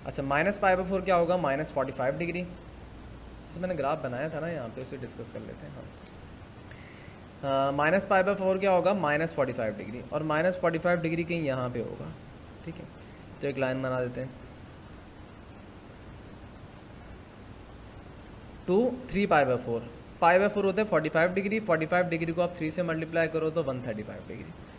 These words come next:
वन थर्टी फ़ाइव डिग्री के यहाँ पे होगा, ठीक है। यहाँ पे आप एक लकीर बना दो, ठीक है। पूछा हुआ है the value,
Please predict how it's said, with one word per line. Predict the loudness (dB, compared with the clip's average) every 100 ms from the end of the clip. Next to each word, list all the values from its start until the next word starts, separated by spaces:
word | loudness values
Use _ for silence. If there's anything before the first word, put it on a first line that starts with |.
| -18 -4
वन | -2 2
थर्टी | 2 2
फ़ाइव | 2 2
डिग्री | 0 -2
के | -2
यहाँ | -4 -4
पे | -6
होगा, | -10 -8 -12 -14 -16 -18 -18 -12
ठीक | -8 -6
है। |
यहाँ | -4 -4 -4
पे | -2 -2
आप | -2 -4
एक | -4 -6 -16 -18 -18 -18 -18 -18 -18 -10
लकीर | -4 -4 -2 -6
बना | -6 -8
दो, | -10 -12 -14 -14
ठीक | -14
है। | -14 -16 -16 -16 -18 -8 -4
पूछा | 4 6
हुआ | 8
है | 6 4 -2 0
the | 4
value, | 4 6 4